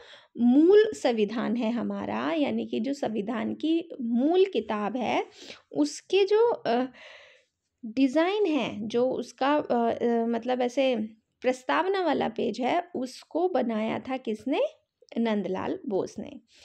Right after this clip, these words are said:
इसके अलावा नंदलाल बोस के जो दूसरे चित्र हैं वो हैं डांडी मार्च, संथाल कन्या, सती का गृह त्याग, ये इनके कुछ प्रसिद्ध चित्र हैं।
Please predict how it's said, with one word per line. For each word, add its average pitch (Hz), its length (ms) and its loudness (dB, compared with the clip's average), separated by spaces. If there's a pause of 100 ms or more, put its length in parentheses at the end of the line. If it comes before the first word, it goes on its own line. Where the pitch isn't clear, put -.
(160)
इसके 302 260 0
अलावा 381 300 0
नंदलाल 254 540 0
बोस 254 280 -2
के 269 140 -4
जो 294 200 -2
दूसरे 240 500 -4
चित्र 233 340 -4
हैं 240 220 -2
वो 254 240 -4
हैं 247 200 -4
डांडी 220 380 -2
मार्च, 233 420 -4 (200)
संथाल 220 580 -2
कन्या, 220 420 -2
सती 269 360 -6
का 294 180 -2
गृह 233 240 -4
त्याग, 226 420 -4
ये 240 160 -4
इनके 220 260 -4
कुछ 370 280 -4 (460)
प्रसिद्ध 254 440 0
चित्र - 280 -8
हैं। 185 260 -10